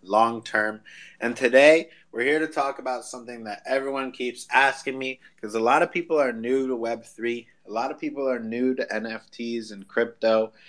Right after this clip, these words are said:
and they've been asking me, "What is the metaverse?" So today, I wanna talk about what is the metaverse and what people are talking about when they talk about decentralized metaverses with N F T integrations.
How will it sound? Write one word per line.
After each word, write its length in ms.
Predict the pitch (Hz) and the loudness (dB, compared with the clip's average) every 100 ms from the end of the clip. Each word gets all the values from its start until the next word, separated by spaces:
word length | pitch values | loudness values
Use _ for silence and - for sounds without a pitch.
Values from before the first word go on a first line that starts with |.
| - 110 | -14 -4
and 100 | 113 | 0
they've 160 | 117 | 0
been 120 | 120 | -2
asking 400 | 117 156 - 175 | -2 -4 -4 -6
me, 120 | 165 143 | -4 -4
"What 420 | 117 156 180 - | 4 4 4 0
is 380 | 131 139 135 - - | 2 2 2 -6 -10
the 100 | 110 | -8
metaverse?" 640 | 110 107 107 98 92 87 - | -4 -2 -2 -4 -10 -10 -10
So 220 | - 117 | -2 -2
today, 480 | 117 127 135 151 - - | 0 2 4 4 0 -10
I 60 | |
wanna 220 | 120 143 | -8 -8
talk 300 | 143 143 135 | -4 -4 -4
about 360 | 120 123 113 95 | -4 -2 -2 -2
what 260 | 113 120 113 | -2 -2 -2
is 240 | 113 110 | -6 -8
the 100 | 95 | -14
metaverse 720 | 101 120 127 127 127 123 - - - _ | -6 -4 0 2 2 0 -10 -16 -20 _
and 300 | 104 101 98 _ _ | -6 -6 -8 _ _
what 240 | 123 143 156 | 2 2 2
people 240 | 147 143 | -6 -4
are 120 | 123 | -4
talking 440 | 107 139 135 139 131 | -4 -6 -6 -6 -12
about 360 | 120 123 120 | -8 -6 -6
when 80 | 113 | -8
they 120 | 104 | -16
talk 280 | 101 113 110 | -12 -12 -12
about 340 | 98 98 - - _ _ - | -12 -10 -10 -16 _ _ 0
decentralized 960 | 147 147 143 139 - 127 120 117 101 | 2 2 -2 -4 -4 0 2 2 -2
metaverses 840 | 110 120 123 113 117 110 117 110 110 | -4 0 0 0 -2 -4 -8 -10 -10
with 140 | 92 - _ _ | -16 -18 _ _
N 180 | - 135 | 0 2
F 240 | 131 127 - | 2 -2 -8
T 220 | 131 123 | -8 -6
integrations. 1040 | 120 117 120 110 110 110 - 113 110 110 | -6 -8 -10 -6 -4 -4 -6 -8 -8 -12